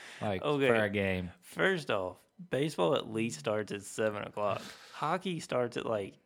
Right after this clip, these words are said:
Speaker 2: one A M.
Speaker 1: I guess it depends on where you are.
Speaker 2: <laughs> They're like, "Ah, it's three o'clock in the morning. Let's start this
Speaker 1: That's
Speaker 2: game."
Speaker 1: not true.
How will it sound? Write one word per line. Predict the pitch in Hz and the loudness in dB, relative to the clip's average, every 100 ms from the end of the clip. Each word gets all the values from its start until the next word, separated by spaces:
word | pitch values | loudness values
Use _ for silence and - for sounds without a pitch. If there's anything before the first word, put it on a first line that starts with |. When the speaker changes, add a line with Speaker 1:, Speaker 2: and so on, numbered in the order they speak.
| _ _ | _ _
Speaker 2:
one | 131 131 113 127 143 | -14 -8 -2 2 2
A | 143 139 156 | 2 2 2
M. | 175 180 | 2 2
Speaker 1:
I | 110 | -2
guess | 113 110 | -2 -4
it | 101 | -2
depends | 107 127 120 | -2 -2 -2
on | 120 117 | -2 0
where | 120 | 0
you | 123 127 | 0 0
are. | 160 117 95 | 0 -2 -4
Speaker 2:
<laughs> | 151 131 143 151 - - - _ | -6 -4 -4 -4 -12 -20 -20 _
They're | - 196 | -2 2
like, | 165 143 - | 2 0 -2
"Ah, | 220 320 - - - - | -2 0 -2 -4 -14 -12
it's | - - | -12 -4
three | 131 135 | 0 0
o'clock | 139 151 147 | 0 -2 -2
in | 147 | -4
the | |
morning. | 151 160 147 117 | -2 -2 -2 -2
Let's | 165 - | -6 -4
start | - 151 147 | -2 -2 -2
this | 113 98 | -8 -4
Speaker 1:
That's | 104 107 - | 0 0 -2
Speaker 2:
game." | 110 | -4
Speaker 1:
not | 82 | -4
true. | - 82 80 | -6 -8 -8